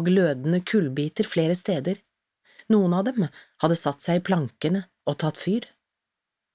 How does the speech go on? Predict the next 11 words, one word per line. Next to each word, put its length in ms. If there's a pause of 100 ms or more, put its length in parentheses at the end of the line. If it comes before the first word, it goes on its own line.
(840)
En 80
tanke 400
slo 280
ned 200
i 80
henne. 220 (1080)
Kokekarret! 920 (720)
Hun 80
kunne 240
bruke 400
vannet 320